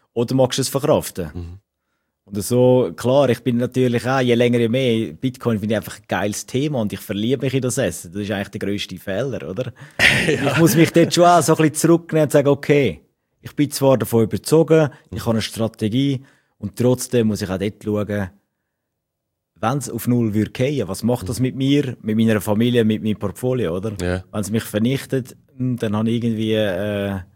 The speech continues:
Speaker 1: Fehlallokation, oder?
Speaker 2: Mhm. Wie bist du denn zum Thema Bitcoin gekommen und warum verliebst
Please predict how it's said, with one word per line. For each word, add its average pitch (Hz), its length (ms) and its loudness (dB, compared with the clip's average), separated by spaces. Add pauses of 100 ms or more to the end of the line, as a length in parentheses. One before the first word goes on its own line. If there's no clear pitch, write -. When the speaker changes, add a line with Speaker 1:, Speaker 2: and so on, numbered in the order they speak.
(220)
Speaker 1:
Fehlallokation, 117 840 -2
oder? 90 220 -6
Speaker 2:
Mhm. 101 100 -12 (540)
Wie 92 100 -4
bist 117 260 -2
du 123 40 -6
denn - 60 -10
zum 117 220 0
Thema 104 380 0
Bitcoin 95 380 -4
gekommen 90 240 -4
und 87 140 -6
warum 95 400 2 (600)
verliebst 95 340 -4